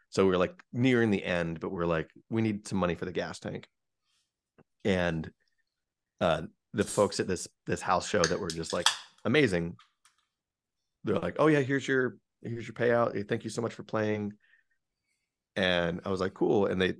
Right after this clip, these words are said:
like, "Hold your hand out." And I was like, "Oh, hold my hand out. That's not, <laughs> that's not, not a good sign."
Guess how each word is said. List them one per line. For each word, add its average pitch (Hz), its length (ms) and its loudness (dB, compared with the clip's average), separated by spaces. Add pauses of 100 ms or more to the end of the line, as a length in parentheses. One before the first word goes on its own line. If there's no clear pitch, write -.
like, 90 220 -2
"Hold 123 220 0
your 110 80 0
hand 117 260 2
out." - 260 -2
And 92 100 -6
I - 20 -2
was 82 100 -6
like, 90 160 -10
"Oh, 127 160 -4 (240)
hold 117 200 2
my 180 80 0
hand 143 220 2
out. 92 120 -2
That's 107 120 -2
not, 113 200 4
<laughs> - 60 0
that's 196 200 4
not, 202 220 2 (300)
not 147 160 4
a 127 60 6
good 123 160 4
sign." 95 400 -2